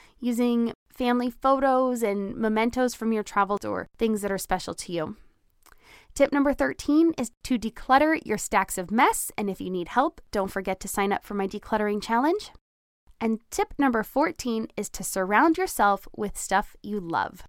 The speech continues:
And finally, if you found this helpful, I would love it if you would subscribe to this podcast and leave a review so other families can find it too. Next week on the podcast, we'll get back on schedule and discuss the psychology behind materialism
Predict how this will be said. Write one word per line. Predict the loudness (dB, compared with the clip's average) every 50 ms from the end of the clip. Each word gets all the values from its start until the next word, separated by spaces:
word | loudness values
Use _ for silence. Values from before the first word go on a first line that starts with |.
| _ _ _ _ _ _ -20 _ -8
And | -6 -6 -4
finally, | 0 0 2 4 4 4 2 2 0 -4
if | -6 -6
you | -6 -4
found | 0 2 4 4 4
this | 4 2 2
helpful, | 2 0 0 2 0 0 0 0 -2 -2
I | -2 0
would | 0 0 0
love | 2 4 4 4 4
it | 2 0
if | -2 -4 -4
you | -2 -4
would | -4 -6
subscribe | -6 -10 -10 -2 2 2 2 2 2
to | -2
this | -6 -6 -6 -2
podcast | 0 0 0 0 0 -4 -4 -4 -4 -8 -6
and | -4 -2 -2
leave | 0 0 0 0
a | 0 0
review | 0 -2 0 0 -2 -2 -4
so | -4 -4 -6 -4 -2
other | -2 0 0 0 0
families | 0 0 0 2 2 0 -2
can | -4 -6 -6 -6 -4
find | -4 -4 -4 -4 -6
it | -8 -10
too. | -10 -10 -10 -10 -12 _ -20 -20 _ -2
Next | 0 0 0 0 -2 -2
week | 0 2
on | 2 2
the | 2 0
podcast, | 0 -2 -2 -2 -2 -6 -6 -6 -8 -12
we'll | -10 -8 -8 -6
get | -2 -2 -2 2 6
back | 6 4 6 6
on | 2 2 2
schedule | 0 -2 -2 -2 0 -2 -4 -2
and | -2 -4 -4
discuss | -4 -6 -2 0 0 0 0
the | -6 -12
psychology | -4 -4 -4 -4 0 0 2 2 2 2 0 2
behind | 2 0 0 2 0 0 0
materialism | -2 -2 -6 -6 -4 -2 0 0 0 0 0 2 2 2 2 0